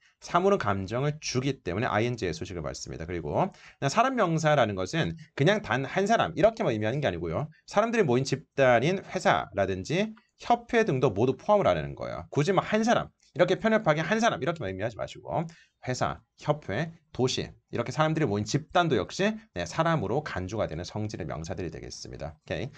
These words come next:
어쨌든 지금 문제는 그냥 confusion이라는 명사가 전치사의 목적어 자리를 채워주는 네, 그런 기본적인 품사 구조 문제가 되겠습니다. 오케이? 자, 십이 번은 전치사 문제가 되겠습니다. 문도에서 컴마까지 괄호 정리가 되고요.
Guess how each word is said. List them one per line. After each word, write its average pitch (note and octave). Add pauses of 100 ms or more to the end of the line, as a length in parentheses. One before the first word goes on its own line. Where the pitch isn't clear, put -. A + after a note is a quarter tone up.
(220)
어쨌든 F#3+
지금 G#3
문제는 E3+
그냥 C#3
confusion이라는 B2+
명사가 F2+
전치사의 A2
목적어 A#2
자리를 F2+
채워주는 F2+
네, F2+
그런 F#2+
기본적인 D#3 (200)
품사 D#3
구조 G#2+
문제가 F2+
되겠습니다. C2+
오케이? G2+ (300)
자, D3
십이 A3
번은 G#3
전치사 C#3
문제가 C3
되겠습니다. G#2+
문도에서 F#3+
컴마까지 F3
괄호 A#2
정리가 A2
되고요. A2